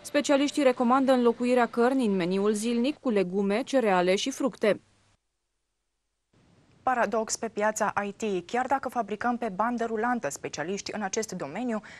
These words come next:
Speaker 2: firmele autohtone de profil se plâng că nu au pe cine să angajeze. Reprezentanții departamentelor de surse umane spun că e tot mai greu să găsească un programator bun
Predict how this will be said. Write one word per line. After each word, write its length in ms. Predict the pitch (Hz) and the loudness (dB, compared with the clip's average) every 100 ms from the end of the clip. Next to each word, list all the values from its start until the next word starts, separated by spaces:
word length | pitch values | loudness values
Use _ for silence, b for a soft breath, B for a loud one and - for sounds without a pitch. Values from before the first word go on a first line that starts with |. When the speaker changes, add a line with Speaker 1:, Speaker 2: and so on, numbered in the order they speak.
| B | B
Speaker 2:
firmele 360 | - 285 254 | -6 -4 -2
autohtone 600 | 240 233 233 208 - 226 | 0 -2 -6 -10 -6 -6
de 100 | 208 | -6
profil 380 | 190 185 175 214 | -6 -6 -4 -6
se 180 | 202 185 | -4 -6
plâng 320 | 175 214 196 | -4 -6 -6
că 120 | - | -6
nu 260 | 185 208 254 | -4 -4 -4
au 200 | - 220 | -2 -4
pe 120 | 202 | -6
cine 280 | 165 - 196 | -8 -6 -6
să 160 | 185 190 | -4 -4
angajeze. 580 | 185 190 202 240 202 160 B B B | -4 -4 -4 -2 -2 -4 B B B
Reprezentanții 680 | 165 170 165 156 185 190 | -8 -6 -6 -4 -4 -4
departamentelor 840 | 175 160 165 - 170 190 190 180 165 | -6 -4 -4 -4 -6 -4 -4 -4 -6
de 100 | 160 | -8
surse 520 | - 220 - 175 - | -6 -8 -4 -6 -6
umane 460 | - 160 139 220 214 | -8 -10 -8 -8 -6
spun 300 | - - 196 | -8 -8 -8
că 100 | - | -6
e 80 | 170 | -6
tot 300 | - 254 240 | -6 -10 -6
mai 160 | 226 | -8
greu 240 | 208 220 202 | -6 -6 -6
să 140 | - | -6
găsească 480 | 127 - 196 - 185 | -6 -4 -4 -4 -6
un 140 | 240 214 | -6 -8
programator 600 | 160 156 143 135 185 170 | -8 -8 -8 -6 -6 -8
bun 300 | 147 233 | -6 -6